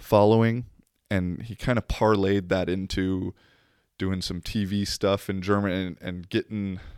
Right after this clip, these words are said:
these little situations. And by no means do I want his situation, but I just know that weird parlay ability is possible. So for the Finnish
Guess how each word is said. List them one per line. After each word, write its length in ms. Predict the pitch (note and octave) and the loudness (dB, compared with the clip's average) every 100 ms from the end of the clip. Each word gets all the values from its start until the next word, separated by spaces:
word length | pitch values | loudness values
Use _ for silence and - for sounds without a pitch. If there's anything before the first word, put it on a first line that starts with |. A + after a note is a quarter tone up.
| - _ | -20 _
these 200 | G2+ F#2 | -10 -4
little 160 | G#2 G2 | -2 0
situations. 600 | - - F#2+ G2+ A#2+ G#2+ | -2 -4 0 0 0 -2
And 100 | G2+ | 2
by 140 | G#2 | 4
no 160 | G#2+ A#2+ | 4 2
means 260 | B2+ B2 G2+ | 2 0 0
do 100 | G#2 | 2
I 100 | G2+ | 2
want 260 | G2+ F#2 _ _ _ _ - | 0 -4 _ _ _ _ 0
his 280 | B2+ A2 | 2 2
situation, 800 | - G2+ - F2+ F2 - F2+ F#2 - _ - - | 0 -4 -4 -4 -2 -4 -6 -8 -14 _ -10 4
but 100 | G#2 | 6
I 80 | |
just 180 | G#2 G#2+ | 6 2
know 320 | A2 G#2 A2 | 2 6 6
that 460 | G#2+ F#2+ G#2+ - E2+ | 6 4 2 -2 -4
weird 460 | G#2 G#2+ G#2 F2+ F#2 _ _ _ _ _ _ _ _ _ _ _ _ _ _ _ _ _ _ _ _ _ - | 0 2 2 -2 -14 _ _ _ _ _ _ _ _ _ _ _ _ _ _ _ _ _ _ _ _ _ -6
parlay 500 | - G#2 G2 G2+ G#2 | 2 2 4 4 4
ability 640 | G2+ G#2 G2+ G2+ F#2 F#2+ _ _ _ _ _ _ - | 4 4 4 4 0 -4 _ _ _ _ _ _ -2
is 160 | F2+ | 2
possible. 580 | - F2+ F2+ F#2+ - - - - - - _ _ _ - - - - - - - - - - - - | 6 6 6 0 -4 -6 -12 -20 -20 -20 _ _ _ -20 -20 -20 -20 -20 -20 -20 -20 -20 -20 -20 -20
So 240 | - - F#2+ | 2 4 6
for 160 | G#2+ | 6
the 80 | G2 | 4
Finnish 640 | - D3+ C#3 G#2+ - - | 6 8 10 10 6 -2